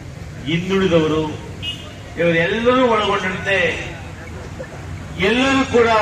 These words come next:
ಅನೇಕ ಸರ್ಕಾರ ಸೌಲಭ್ಯಗಳು ಸಿಗಬೇಕು, ಸಮಾಜದಲ್ಲಿ ಎಲ್ಲರೂ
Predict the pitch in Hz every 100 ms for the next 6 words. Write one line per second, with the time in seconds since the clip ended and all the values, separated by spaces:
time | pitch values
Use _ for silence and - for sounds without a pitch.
0 | 190 165 - - - - - - - -
1 | - - - 165 226 277 285 233 - -
2 | - - - - - - - - 196 196
3 | - 247 247 247 220 214 208 202 196 185
4 | - - 254 262 240 247 254 233 - -
5 | - - - - - - - - - 196
6 | 214 233 233 - 208 247 220 214 - -
7 | - - - - - - - 202 226 240
8 | 226